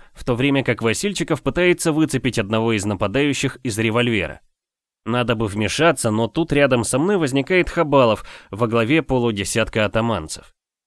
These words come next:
Не тратя время на долгие разговоры, атаманцы окружают меня плотным кольцом и чуть не бегом двигаются в сторону порта. Шелихов бежит рядом, старательно пытаясь прикрыть меня сразу со всех направлений,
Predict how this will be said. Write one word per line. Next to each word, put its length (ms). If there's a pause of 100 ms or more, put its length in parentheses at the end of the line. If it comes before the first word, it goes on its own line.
(360)
Не 160
тратя 320
время 260
на 160
долгие 400
разговоры, 520
атаманцы 460
окружают 600
меня 260
плотным 460
кольцом 480 (320)
и 100
чуть 260
не 120
бегом 420
двигаются 500
в 60
сторону 400
порта. 400 (540)
Шелихов 520
бежит 320
рядом, 340
старательно 580
пытаясь 400
прикрыть 420
меня 260
сразу 380
со 160
всех 240
направлений, 680